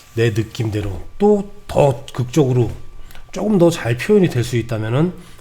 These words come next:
포토샵의 그런 기능들을 이용해가지고 내 사진에 생명 있고 활기나 이런 것들을 불어 넣어야 되겠죠. 자,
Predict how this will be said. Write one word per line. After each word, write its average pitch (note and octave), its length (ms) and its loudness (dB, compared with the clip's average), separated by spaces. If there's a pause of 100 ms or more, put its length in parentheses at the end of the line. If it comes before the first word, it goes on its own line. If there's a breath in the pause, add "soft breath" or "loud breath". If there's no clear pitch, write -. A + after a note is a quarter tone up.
포토샵의 D#3 440 -2
그런 A#2+ 200 -2
기능들을 A2 480 0
이용해가지고 G2+ 800 -4 (360 loud breath)
내 G#2 140 -6
사진에 A#2 520 -2 (800)
생명 - 600 2
있고 B2 120 -4
활기나 D#3 400 2
이런 A#2+ 160 2
것들을 A#2+ 460 0 (100)
불어 A#2 240 0
넣어야 G#2 320 -4
되겠죠. G2 680 -6 (1080 loud breath)
자, - 140 -12